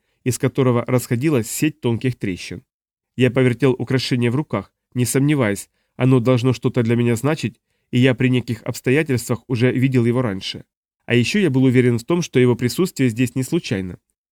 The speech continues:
Сидра точно знала, что вещица меня встревожит. «Вера», против воли прошептал я, глядя на украшение, «и надежда, а затем и любовь».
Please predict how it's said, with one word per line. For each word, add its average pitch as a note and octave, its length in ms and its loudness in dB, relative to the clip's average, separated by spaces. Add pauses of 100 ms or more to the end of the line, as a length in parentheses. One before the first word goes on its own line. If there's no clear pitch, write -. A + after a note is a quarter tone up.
(140)
Сидра B2+ 300 2
точно B2 360 -2
знала, C#3+ 360 -2 (200)
что - 160 -4
вещица B2+ 460 -2
меня B2 260 2
встревожит. G#2+ 540 -6 (640)
«Вера», A2 460 2 (400)
против A#2+ 280 0
воли B2 200 4
прошептал A2+ 500 -2
я, D#3+ 280 0
глядя A#2+ 340 0
на A2+ 120 0
украшение, G#2+ 600 -6 (300)
«и A#2+ 100 0
надежда, G#2 520 -2 (560)
а A#2+ 100 0
затем A#2 360 -4 (380)
и A#2 100 2
любовь». A#2+ 440 -2